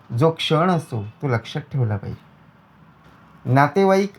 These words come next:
आणि मित्रमंडळी यांचा बरो-, यांच्याबरोबरचे जे संबंध आहेत, यांच्याबरोबर आपण जे कार्यक्रम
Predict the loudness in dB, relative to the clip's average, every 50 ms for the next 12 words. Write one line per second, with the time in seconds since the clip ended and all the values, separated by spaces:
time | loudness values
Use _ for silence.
0 | -8 _ -2 0 0 0 0 -2 -2 -2 0 0 0 0 0 0 0 0 0 0
1 | -2 -4 -6 -4 0 0 2 2 0 0 0 0 0 0 0 -2 -2 -2 -2 -4
2 | -4 -2 -2 -2 0 0 -2 -2 -2 -2 0 0 0 0 0 -2 -4 -4 -4 -4
3 | -4 -4 -2 0 0 2 2 0 0 0 0 -2 -2 -4 -6 -12 -20 -20 -20 -20
4 | -20 -20 -20 -20 -20 -20 -20 -20 -20 -20 _ -20 -20 -6 -2 0 0 0 0 0
5 | 0 0 0 0 0 2 0 0 0 -2 -4 -4 -4 -4 -4 -2 -2 0 0 0
6 | -2 -4 -2 -4 -4 -4 -4